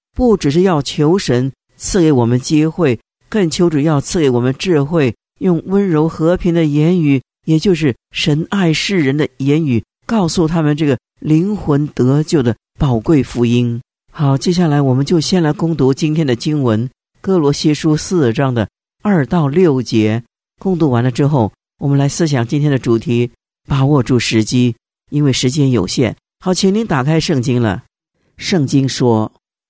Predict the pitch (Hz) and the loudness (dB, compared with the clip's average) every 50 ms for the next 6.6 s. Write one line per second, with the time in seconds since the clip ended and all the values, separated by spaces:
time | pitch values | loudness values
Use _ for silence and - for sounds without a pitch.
0 | _ - 190 190 202 220 240 254 254 226 185 160 - - 165 165 196 202 - 226 | _ -4 -2 0 0 2 2 2 2 2 0 0 0 0 -2 -2 -2 0 0 0
1 | 196 147 131 139 123 117 117 123 175 160 143 127 117 107 - - _ _ _ _ | 0 2 0 0 -2 -2 -2 -2 -2 0 0 0 0 -2 -4 -8 _ _ _ _
2 | _ - - 240 220 180 165 151 - - - 151 147 147 135 - _ _ _ _ | _ -6 -4 -2 0 0 0 0 -2 0 2 4 4 4 2 0 _ _ _ _
3 | - - 165 175 214 208 - 160 156 185 180 - 127 113 107 - - - 156 151 | -2 0 0 0 0 0 0 -2 -2 0 -2 -2 -2 -2 -2 -2 -2 0 0 0
4 | 151 147 147 - _ _ _ _ _ _ _ _ - 160 156 170 185 170 170 196 | -2 -4 -8 -14 _ _ _ _ _ _ _ _ 0 2 2 4 2 2 2 2
5 | 190 165 147 - - 185 139 131 127 131 135 135 135 147 180 202 190 - - - | 2 0 0 -2 -2 0 0 0 0 0 0 0 0 -2 -4 -6 -10 -8 -4 -2
6 | 131 120 117 127 123 170 160 143 123 110 101 - | 0 0 0 0 0 0 0 0 0 -2 -4 -6